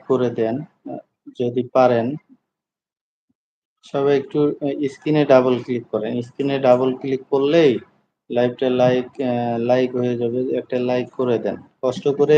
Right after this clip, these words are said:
একটা লাইক করে দেন। আহ, তার পাশাপাশি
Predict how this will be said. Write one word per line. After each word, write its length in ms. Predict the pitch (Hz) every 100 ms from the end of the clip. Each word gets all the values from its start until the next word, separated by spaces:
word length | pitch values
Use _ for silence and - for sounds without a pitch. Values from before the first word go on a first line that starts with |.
| 147
একটা 240 | 120 127
লাইক 260 | 123 123 113
করে 180 | - 127
দেন। 220 | 127 135 156 - _ _ _ _ _ _ _ _ _ -
আহ, 540 | 120 120 120 117 117 117 - _ _ 135
তার 120 | 135
পাশাপাশি 560 | 131 139 151 147 147